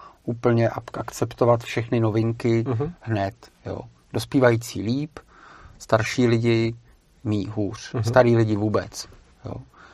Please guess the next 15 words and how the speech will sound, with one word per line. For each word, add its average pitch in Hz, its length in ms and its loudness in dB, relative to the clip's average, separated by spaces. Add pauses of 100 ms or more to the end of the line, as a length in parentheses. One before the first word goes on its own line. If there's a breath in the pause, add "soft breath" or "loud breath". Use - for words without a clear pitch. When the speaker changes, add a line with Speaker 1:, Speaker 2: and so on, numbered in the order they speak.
(160 loud breath)
Speaker 1:
Ale 123 260 6
do 143 120 4
toho 143 240 4
prostě 139 300 -4
je 147 100 6
ta - 80 4
agence 131 320 2
té - 120 -12
technologie. 110 600 -2
A - 80 -10
ta - 140 0
je 123 100 2
teďkon 135 340 -2
v - 80 -14
případě 110 720 -4